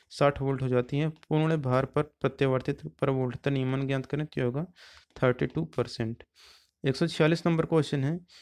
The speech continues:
एक डीसी श्रेणी मोटर दो सौ बीस वोल्ट पर चालीस एम्पीयर कर्षित करती है और आठ सौ आरपीएम पर चलती है। यदि आर्मेचर और क्षेत्र प्रतिरोध क्रमशः ज़ीरो दशमलव दो ओम और ज़ीरो दशमलव एक ओम हो तथा लौह और घर्षण हानि का क्रमशः ज़ीरो दशमलव पाँच किलोवाट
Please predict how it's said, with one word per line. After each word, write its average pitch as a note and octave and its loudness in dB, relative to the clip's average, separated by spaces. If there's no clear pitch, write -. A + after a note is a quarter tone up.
एक E3 4
डीसी F3+ 2
श्रेणी D3+ 2
मोटर D#3 2
दो D3 4
सौ D3+ 0
बीस D3+ -2
वोल्ट C#3+ 0
पर E3 0
चालीस D#3+ 2
एम्पीयर C#3 4
कर्षित C#3 -2
करती D3+ 0
है D3+ 0
और C#3 0
आठ C#3 2
सौ - -2
आरपीएम C#3+ 0
पर C#3 -2
चलती D3 0
है। D3+ 2
यदि D3+ 0
आर्मेचर C3 2
और D3 2
क्षेत्र - -4
प्रतिरोध C3+ -2
क्रमशः C3 0
ज़ीरो C3+ 0
दशमलव C3 -2
दो D3 2
ओम D#3+ 0
और C3 2
ज़ीरो C#3 2
दशमलव D3 0
एक D3+ 2
ओम D3+ 2
हो C#3+ 0
तथा C#3+ 2
लौह D3 4
और C3 2
घर्षण B2+ 0
हानि C3 2
का C#3+ -2
क्रमशः C3 -2
ज़ीरो C3+ 0
दशमलव C#3 -2
पाँच C#3+ -4
किलोवाट C3+ 0